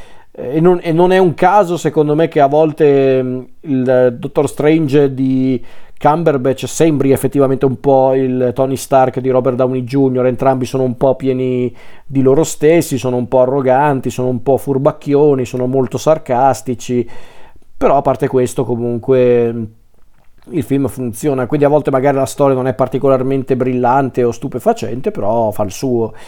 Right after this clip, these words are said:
Ehm, anche perché a dirla tutta, una cosa che mi è piaciuta di questo film è vedere come il personaggio di Strange non è che di per sé cambia,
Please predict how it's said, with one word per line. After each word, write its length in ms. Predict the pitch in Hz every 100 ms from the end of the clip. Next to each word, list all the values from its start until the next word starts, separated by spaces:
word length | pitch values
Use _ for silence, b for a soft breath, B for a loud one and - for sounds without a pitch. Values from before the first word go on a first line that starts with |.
| B B B B B - - -
Ehm, 580 | - 127 127 127 123 127
anche 280 | - 339 294
perché 200 | 269 240
a 40 |
dirla 260 | 226 262 247
tutta, 800 | - 262 233 - 226 208 190 165 160 151 - -
una 180 | 185 180
cosa 200 | 233 214
che 100 | 214
mi 100 | 214
è 40 |
piaciuta 320 | 208 202 247 233
di 80 |
questo 300 | 220 208 220
film 220 | 180 277 240
è 80 |
vedere 260 | 143 147 156
come 480 | 185 170 156 156 156
il 100 | 170
personaggio 420 | 151 160 202 214 170
di 120 | 143
Strange 600 | - 151 135 123 120 139
non 140 | 175
è 80 | 294
che 120 | 160
di 120 | 135
per 160 | 131 123
sé 200 | - 127
cambia, 720 | - 131 123 117 117 123 117